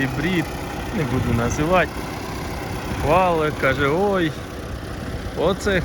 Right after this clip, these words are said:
хорошо посухостійке. Та ну що ж ви розказуєте? Вчора приїхав з Одеської області, то я вам скажу по дорозі,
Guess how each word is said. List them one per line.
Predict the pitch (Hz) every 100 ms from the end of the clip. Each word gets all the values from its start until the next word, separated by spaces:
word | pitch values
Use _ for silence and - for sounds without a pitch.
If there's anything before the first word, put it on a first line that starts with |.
| -
хорошо | 135 127 - 131
посухостійке. | - 120 - 123 - 113 104 - 117 110 - - - - - - - - -
Та | 226
ну | 240
що | 214 240
ж | 220 -
ви | 165
розказуєте? | 143 123 - 113 104 101 101 95 - - - - - - - - - - - - - -
Вчора | 165 165 151 156
приїхав | 156 147 - 139 -
з |
Одеської | 139 143 - 151 160
області, | 185 143 123 - 113 110 - - - - - - - - - - - -
то | 147 147 143 139 135
я | 143
вам | 143 135
скажу | 127 135 131 160 139
по | 127
дорозі, | 117 127 139 123 117